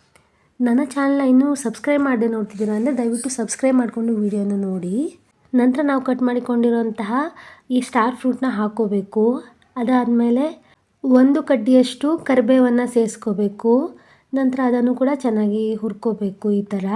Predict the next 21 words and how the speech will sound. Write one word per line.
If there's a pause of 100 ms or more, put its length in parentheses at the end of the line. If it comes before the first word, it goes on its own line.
(1600)
ಈ
ಹಣ್ಣಿನಲ್ಲಿ
ಕಡಿಮೆ
ಕ್ಯಾಲರಿ
ಮತ್ತು
ಹೆಚ್ಚು
ನಾರಿನಾಂಶ
ಇರೋದ್ರಿಂದ (500)
ವೇಟ್
ಲಾಸ್
ಕೂಡ
ಆಗುತ್ತೆ
ಅಂತ
ಹೇಳಲಾಗುತ್ತೆ. (840)
ಈ
ಥರ
ಚೆನ್ನಾಗಿ
ಹುರಿದಾದ್ಮೇಲೆ (300)
ಗ್ಯಾಸನ್ನು
ಆಫ್
ಮಾಡಿ